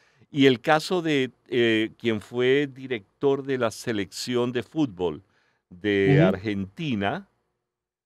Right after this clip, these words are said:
Speaker 1: eh, Bilardo, Carlos Bilardo.
Speaker 2: Ajá.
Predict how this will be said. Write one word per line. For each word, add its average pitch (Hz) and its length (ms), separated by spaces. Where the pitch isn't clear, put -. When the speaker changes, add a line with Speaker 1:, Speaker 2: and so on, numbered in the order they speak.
Speaker 1:
eh, 101 800
Bilardo, 110 680
Carlos 101 400
Bilardo. 107 560
Speaker 2:
Ajá. 113 420